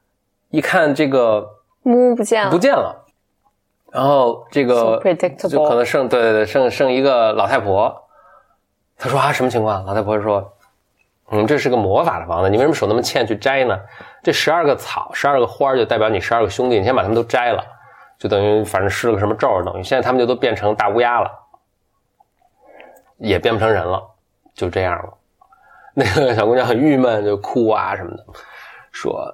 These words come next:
Speaker 1: ：“有没有任何办法能够让他们变回人？我死了也愿意。”这个巫，巫婆呢就说：“其实有一个办法，但是它很难实现，就是你七年中不能说一句话。”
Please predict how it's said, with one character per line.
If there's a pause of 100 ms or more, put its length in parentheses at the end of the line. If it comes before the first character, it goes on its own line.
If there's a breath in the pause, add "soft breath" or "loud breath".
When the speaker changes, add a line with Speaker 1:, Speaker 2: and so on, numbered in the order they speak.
Speaker 1:
：“有
没
有
任
何
办
法
能
够
让
他
们 (800)
变
回
人？
我
死
了
也
愿
意。” (1500)
这
个
巫， (160)
巫
婆
呢
就
说
：“其
实
有
一
个
办
法，
但
是
它
很
难
实
现， (640 loud breath)
就
是
你
七
年
中
不
能
说
一
句
话。”